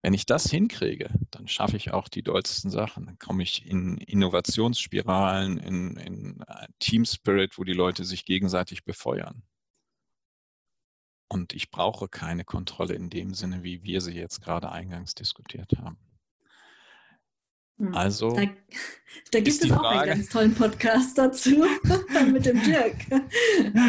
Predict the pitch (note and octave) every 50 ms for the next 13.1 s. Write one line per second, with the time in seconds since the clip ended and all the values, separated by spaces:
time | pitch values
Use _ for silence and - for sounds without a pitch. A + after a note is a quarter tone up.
0 | - - F4+ - C4 B3+ - C4 B3 B3+ B3+ - G#3+ G#3 G#3 G3+ - B3+ - -
1 | - D4 B3 B3 B3+ C4+ - C#4 D4 D4 - - - - - - D4 - B3 B3+
2 | - - - A#3 A#3+ A3+ A3+ A3+ A3+ A#3 A#3 - - G#3+ G3+ G3 F#3 - _ _
3 | _ _ _ - A#3 A#3 - - - A2+ - G2+ G#2 B2 C3+ - - C3+ C3 C3
4 | - C3 - F2+ F#2+ A2+ B2+ B2 A#2 B2 A#2 G#2+ A2 G#2+ A2+ - - - A#2 B2
5 | A#2+ A2+ G2+ F2 F2 F2+ F2+ - - F#2+ A2 B2+ B2+ - - - G2+ B2+ C3 -
6 | - B2 A#2+ A#2+ - - - A2 A2+ - - - A2 A2 G#2 G#2+ - - - -
7 | F#2 F#2+ - - G2+ G2+ - - - - - F2 - - - - E2+ E2+ F#2 F#2+
8 | F#2 F2 F#2+ G2 - - - - - - - - - - - - G3+ G3 G#3 -
9 | - _ - B2 - - - - F2+ F2+ G#2 G#2+ - - G2 F#2 E2+ - - -
10 | G2+ - - - - A#2 A#2 B2 B2 A#2+ - - - - - - - - - -
11 | - - - - - C#3+ C3+ B2+ - - - - G2+ G#2+ G#2+ G#2+ A2 A2 G#2+ G#2
12 | G#2 F#2+ G2 G#2 G#2 F#2+ - - - F2 F#2+ F#2 F#2+ F#2+ F#2+ F#2 F2+ - - -
13 | _